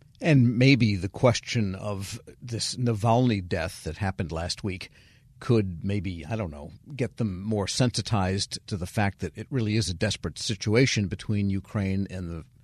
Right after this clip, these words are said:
I was gonna say the Soviet Union and Russia, and that we're dealing with something that's not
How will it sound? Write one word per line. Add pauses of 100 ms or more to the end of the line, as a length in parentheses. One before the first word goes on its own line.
I
was
gonna
say
the
Soviet
Union
and
Russia, (160)
and
that
we're
dealing
with
something
that's (240)
not